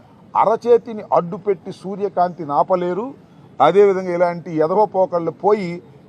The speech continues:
సినిమాని ఆపలేరు అని మరొకసారి నిరూపించేటటువంటి కార్యక్రమం వస్తుంది.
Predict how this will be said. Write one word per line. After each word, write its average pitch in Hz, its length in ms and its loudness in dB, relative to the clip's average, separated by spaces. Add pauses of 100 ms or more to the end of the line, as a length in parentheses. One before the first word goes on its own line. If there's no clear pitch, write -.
(200)
సినిమాని 202 500 0 (100)
ఆపలేరు 170 600 2
అని 180 220 0
మరొకసారి 180 680 -2 (300)
నిరూపించేటటువంటి 170 840 -10
కార్యక్రమం 143 480 -4
వస్తుంది. 175 440 -12